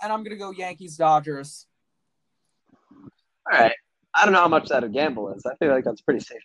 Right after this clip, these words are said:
Speaker 2: pick there, honestly.
Speaker 1: No, but it's just, like, the Dodgers have always, like, they choke.
Speaker 2: That's true. That's true. But
Speaker 1: I want
Speaker 2: I think
Speaker 1: to
Speaker 2: that they
Speaker 1: see
Speaker 2: might
Speaker 1: Yankees
Speaker 2: win the
Speaker 1: Dodgers
Speaker 2: World
Speaker 1: World Series.
Speaker 2: They're in the World Series all the time. They just never come away.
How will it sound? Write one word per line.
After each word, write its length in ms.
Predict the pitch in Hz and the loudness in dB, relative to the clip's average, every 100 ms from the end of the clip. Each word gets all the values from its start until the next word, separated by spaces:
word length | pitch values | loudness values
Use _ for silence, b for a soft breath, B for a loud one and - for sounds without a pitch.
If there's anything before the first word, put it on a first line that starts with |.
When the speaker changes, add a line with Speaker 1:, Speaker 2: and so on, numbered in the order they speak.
| - | -10
Speaker 2:
pick 140 | - - | -10 -10
there, 180 | - 202 | -12 -8
honestly. 420 | 226 226 - - 120 - | -8 -8 -10 -10 -10 0
Speaker 1:
No, 180 | 254 | 2
but 100 | 240 | 2
it's 160 | 233 240 | -2 -4
just, 180 | 277 277 | -8 -8
like, 100 | 247 | -8
the 140 | 214 | -6
Dodgers 380 | 240 226 240 240 | 0 2 2 -2
have 100 | 214 | -4
always, 280 | 214 196 165 | -4 -4 -10
like, 220 | 180 165 _ _ | -12 -12 _ _
they 120 | 175 | -18
choke. 340 | 160 175 139 147 _ _ - - - _ _ _ _ _ _ _ - | -8 -4 -4 -6 _ _ -6 -6 -6 _ _ _ _ _ _ _ 2
Speaker 2:
That's 240 | 147 - | 2 2
true. 80 | - - | -4 -4
That's 220 | 110 95 | -4 -4
true. 100 | 110 _ _ _ _ - | -8 _ _ _ _ 0
But 140 | 131 135 | 4 6
Speaker 1:
I 60 | |
want 240 | 202 254 - | 6 6 4
Speaker 2:
I 20 | |
think 160 | 196 160 | 4 4
Speaker 1:
to 60 | |
Speaker 2:
that 60 | 147 | 6
they 100 | 147 | 6
Speaker 1:
see 80 | 143 | 6
Speaker 2:
might 140 | 131 | 4
Speaker 1:
Yankees 360 | 240 226 233 190 | 4 0 -4 2
Speaker 2:
win 80 | |
the 60 | 214 | 4
Speaker 1:
Dodgers 100 | 208 208 | 4 0
Speaker 2:
World 20 | |
Speaker 1:
World 260 | 214 180 151 | -2 -4 -10
Series. 600 | 180 156 131 139 - - _ _ _ _ _ _ _ | -14 -14 -16 -20 -20 -20 _ _ _ _ _ _ _
Speaker 2:
They're 160 | 180 208 | 0 4
in 100 | 226 | 6
the 80 | 151 | 8
World 240 | 135 110 | 6 6
Series 260 | 131 120 120 | 0 2 6
all 180 | 123 | 6
the 100 | 113 | 4
time. 340 | 107 139 110 95 | 2 2 0 -4
They 80 | 101 | -10
just 220 | 98 - | -10 -14
never 100 | 98 | -18
come 200 | - 87 | -16 -14
away. 200 | 92 92 | -12 -12